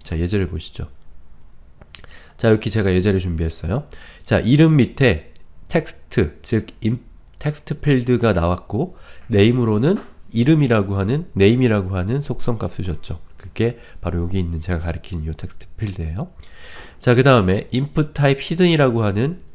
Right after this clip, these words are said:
이 폼 태그가 등장을 했는데 어째 아무것도 안 보이고 바로 서브밋 버튼으로 갔죠?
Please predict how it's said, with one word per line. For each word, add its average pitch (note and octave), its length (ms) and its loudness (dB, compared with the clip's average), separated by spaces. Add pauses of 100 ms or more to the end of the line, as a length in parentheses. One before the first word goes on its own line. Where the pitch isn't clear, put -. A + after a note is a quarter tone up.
(280)
이 F#2+ 560 -2 (500)
폼 E3+ 240 4
태그가 C3 340 0
등장을 F#2+ 380 -2
했는데 G2 540 -4 (320)
어째 A#2 420 0
아무것도 A#2+ 440 0
안 G2 180 0
보이고 F#2+ 280 -2
바로 F#2+ 460 -4
서브밋 C3 480 -2
버튼으로 F2+ 460 -6
갔죠? - 380 -12